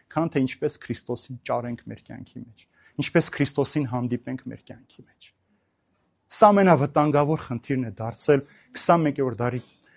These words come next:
քրիստոնյայի կյանքի մեջ։ Եվ սա է պատճառը, որ անհավատները Քրիստոսի անունով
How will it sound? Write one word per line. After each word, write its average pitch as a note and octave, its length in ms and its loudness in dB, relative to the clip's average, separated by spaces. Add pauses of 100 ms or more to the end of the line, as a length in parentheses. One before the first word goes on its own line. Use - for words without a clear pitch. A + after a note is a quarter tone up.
(140)
քրիստոնյայի B2+ 640 -2
կյանքի A#2 380 -10
մեջ։ A2 180 -6
Եվ B2 80 -4
սա G#3+ 180 8
է B3 160 12
պատճառը, C3+ 560 0 (500)
որ D3+ 180 10
անհավատները D3+ 880 6 (300)
Քրիստոսի - 600 -2
անունով C#3 460 2